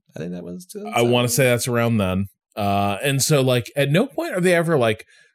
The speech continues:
Speaker 2: just running away with the league in that
Speaker 1: It's perennially
Speaker 2: sense.
Speaker 1: good. It's like the Packers to us.
Speaker 2: Perennially
Speaker 1: Like, they're
Speaker 2: good.
Speaker 1: just always
Speaker 2: Yeah.
Speaker 1: winning. They're always knocking on the door.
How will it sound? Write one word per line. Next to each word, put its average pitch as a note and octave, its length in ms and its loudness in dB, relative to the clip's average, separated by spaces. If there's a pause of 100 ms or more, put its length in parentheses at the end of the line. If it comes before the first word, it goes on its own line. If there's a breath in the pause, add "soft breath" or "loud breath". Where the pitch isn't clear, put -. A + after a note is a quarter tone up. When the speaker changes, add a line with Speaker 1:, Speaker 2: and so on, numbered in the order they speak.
Speaker 2:
just D#3 220 4
running A#2+ 420 2
away G#2+ 240 4
with B2+ 220 0
the C#3+ 100 0
league G2 460 0 (520)
in G#2+ 480 0
that G#2+ 200 2
Speaker 1:
It's - 80 -8
perennially E3+ 400 4
Speaker 2:
sense. F#2+ 360 0
Speaker 1:
good. A#2 100 -8
It's B2 100 -2
like C#3+ 100 2
the D3 80 4
Packers C3+ 340 -2
to E3 60 4
us. C3+ 120 4
Speaker 2:
Perennially C3+ 300 4
Speaker 1:
Like, G#2 220 2
they're B2+ 120 2
Speaker 2:
good. B2 60 2
Speaker 1:
just C3 140 0
always B2+ 380 4
Speaker 2:
Yeah. A#2 80 2
Speaker 1:
winning. A2 320 2
They're G2+ 160 -2
always G2+ 600 0 (120)
knocking G2+ 440 -4
on G2 100 -6
the F#2+ 60 -4
door. F2 460 -4